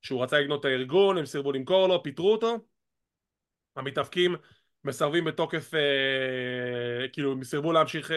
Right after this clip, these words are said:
סירבו להמשיך עם החברה, דיברו איתם, עכשיו הם מדברים על זה שהם יסיימו את החוזה שלהם ויעזבו.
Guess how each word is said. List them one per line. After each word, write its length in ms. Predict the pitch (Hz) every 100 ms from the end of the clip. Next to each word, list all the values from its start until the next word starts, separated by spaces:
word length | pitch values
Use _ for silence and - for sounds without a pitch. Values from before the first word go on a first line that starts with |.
| 151
סירבו 300 | 147 160 147
להמשיך 280 | 175 143 156
עם 100 | 151
החברה, 460 | 143 131 139 240 233 - _ _ _ -
דיברו 320 | 131 131 208
איתם, 320 | 233 220 208 180
עכשיו 220 | 185 170
הם 60 |
מדברים 300 | 170 156 165
על 80 | 160
זה 60 | 160
שהם 200 | 160 151
יסיימו 260 | 123 151
את 80 | 160
החוזה 280 | 151 147 156
שלהם 240 | 170 151 139
ויעזבו. 680 | 131 127 123 226 285 277